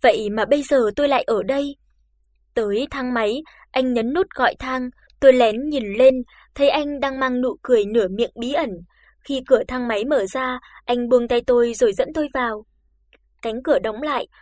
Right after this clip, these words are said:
tôi liều mình nhìn lên lần thứ hai. Anh liếc xuống tôi và bầu không khí giữa chúng tôi như có điện. Nó rõ mồn một, tôi hầu như có thể nếm được nó, đang phóng những xung điện giữa chúng tôi,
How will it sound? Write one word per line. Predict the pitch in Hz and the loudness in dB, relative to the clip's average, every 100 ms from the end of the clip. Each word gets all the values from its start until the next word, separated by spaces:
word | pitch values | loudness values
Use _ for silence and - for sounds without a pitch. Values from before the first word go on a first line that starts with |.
| _ _ | _ _
tôi | 247 247 240 | 4 4 4
liều | 240 226 | 6 6
mình | 208 220 202 185 _ | 4 -4 -6 -12 _
nhìn | 247 247 | -4 -2
lên | 214 247 285 269 | -2 0 0 2
lần | 254 202 226 | 0 0 -6
thứ | |
hai. | 262 285 285 269 254 _ _ _ | -6 -4 -6 -6 -8 _ _ _
Anh | 233 226 | -10 -8
liếc | 220 240 349 - | -6 -4 -4 -4
xuống | - 226 254 | -6 -6 2
tôi | 269 262 247 _ _ - | 2 2 -2 _ _ 0
và | 262 | 4
bầu | 247 220 | 6 4
không | - 311 | 2 -6
khí | - 262 254 | -6 -6 -2
giữa | 269 | 0
chúng | - 269 | -2 -4
tôi | 285 277 269 | -2 -2 -2
như | 262 262 | -6 -4
có | 214 | -6
điện. | 233 277 220 - _ _ _ _ | -2 -2 -2 -8 _ _ _ _
Nó | 214 220 | -8 -6
rõ | 226 294 359 | -4 -4 -2
mồn | 311 208 190 | 0 0 -2
một, | 208 190 _ _ _ _ - | -6 -8 _ _ _ _ 0
tôi | 254 247 | 4 4
hầu | 240 262 196 | 4 0 0
như | 233 277 | -2 -4
có | 269 | -4
thể | 277 294 | -2 -4
nếm | 202 220 285 | -2 -2 -2
được | 311 - | -4 -4
nó, | 226 208 233 339 _ _ _ | -8 -10 -12 -16 _ _ _
đang | 240 226 | -4 -4
phóng | 226 220 240 | -4 -4 -4
những | 294 349 | -8 -8
xung | 311 262 | -8 0
điện | 262 - 233 | 0 0 -2
giữa | 247 | -4
chúng | 269 254 | -4 -4
tôi, | 294 277 | 0 0